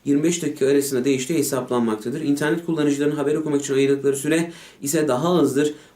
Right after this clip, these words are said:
Bu nedenle eğer muhabirin iki otomobilin çarpışması haberini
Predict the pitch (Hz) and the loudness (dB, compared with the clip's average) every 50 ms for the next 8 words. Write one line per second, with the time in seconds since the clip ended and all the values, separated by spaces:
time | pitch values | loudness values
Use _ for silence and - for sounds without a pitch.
0 | _ - 170 214 226 208 185 180 165 160 156 143 139 139 151 165 175 175 - - | _ -2 0 2 2 2 2 2 2 4 4 4 4 4 2 0 -2 -4 -10 -18
1 | _ _ - - 139 147 165 175 180 170 165 165 160 165 165 156 175 175 175 175 | _ _ -2 0 0 2 2 0 0 2 2 2 2 2 2 2 2 2 4 4
2 | 175 175 - - - 139 135 135 - - - 208 202 - 165 160 165 160 143 135 | 4 2 0 -4 -8 -8 -8 -8 -8 -2 2 2 2 4 2 0 2 2 2 2
3 | 139 135 135 131 131 147 135 139 139 139 - 143 143 - 196 185 - 139 127 120 | 2 0 0 -2 0 0 -2 -2 -2 -2 -2 -2 0 2 2 2 2 2 2 2
4 | 104 98 92 - | 2 0 0 -2